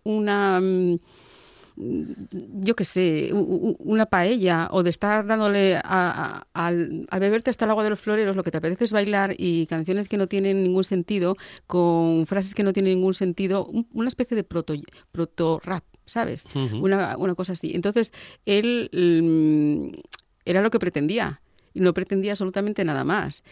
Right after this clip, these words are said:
Speaker 1: Y incluso algunas de las palabras que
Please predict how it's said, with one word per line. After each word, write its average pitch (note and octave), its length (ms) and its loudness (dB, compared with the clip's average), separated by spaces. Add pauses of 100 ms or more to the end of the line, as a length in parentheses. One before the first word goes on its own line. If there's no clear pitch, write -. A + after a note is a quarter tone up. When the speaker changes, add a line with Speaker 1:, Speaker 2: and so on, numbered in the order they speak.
(140)
Speaker 1:
Y E3 320 2
incluso E3+ 500 0
algunas D#3 380 0
de G#3 80 0
las G3+ 280 -2
palabras G3 600 -2
que F3+ 720 0